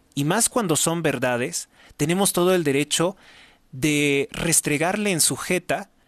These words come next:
que ha recibido dinero del narcotráfico y que lo denuncien incluso cofundadores de Morena. Tenemos todo ese santo derecho, con la boca llena de verdad,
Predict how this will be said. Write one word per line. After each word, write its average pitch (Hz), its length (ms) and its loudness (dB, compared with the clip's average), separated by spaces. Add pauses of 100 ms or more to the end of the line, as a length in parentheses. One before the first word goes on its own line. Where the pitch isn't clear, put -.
(240)
que 143 380 0
ha 170 120 -2
recibido 185 500 0
dinero 165 300 -2
del 170 120 0
narcotráfico 160 840 -2
y 156 140 -4
que 156 140 -2
lo 151 120 4
denuncien 180 500 0
incluso 185 560 -2
cofundadores 151 800 0
de 147 80 0
Morena. 143 580 -2 (1120)
Tenemos 202 460 2
todo 208 300 2
ese 175 200 2
santo 202 600 0
derecho, 156 680 0 (540)
con 175 220 2
la 156 120 2
boca 170 520 0
llena 175 500 -2
de 175 240 2
verdad, 151 840 0